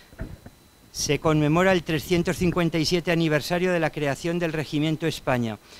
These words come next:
y uno de los actos culturales de esta celebración es la conferencia que don Jesús Ángel Rojo Pinilla va a pronunciar sobre el tema Grandes Héroes de España. Me acompaña en la mesa, además del conferenciante, el nuevo coronel jefe del Regimiento España,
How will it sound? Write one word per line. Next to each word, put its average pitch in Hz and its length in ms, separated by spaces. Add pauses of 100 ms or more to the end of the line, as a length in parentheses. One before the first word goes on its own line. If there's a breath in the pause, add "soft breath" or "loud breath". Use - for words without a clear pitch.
(160 loud breath)
y 131 80
uno 175 180
de 170 80
los 165 200
actos 160 280
culturales 151 640
de 156 60
esta 156 220
celebración 165 560
es 156 100
la 156 100
conferencia 156 540
que 160 140
don 151 180
Jesús 131 400
Ángel 170 380
Rojo 160 300
Pinilla 170 580 (440 loud breath)
va 151 100
a 160 60
pronunciar 165 460
sobre 151 260
el 131 120
tema 170 300
Grandes 165 520
Héroes 165 380
de 139 60
España. 127 460 (400 loud breath)
Me 131 140
acompaña 165 540
en 165 60
la 160 100
mesa, 170 300
además 156 280
del 160 140
conferenciante, 156 800
el 147 100
nuevo 160 200
coronel 156 420
jefe 170 260
del 160 160
Regimiento 151 540
España, 175 500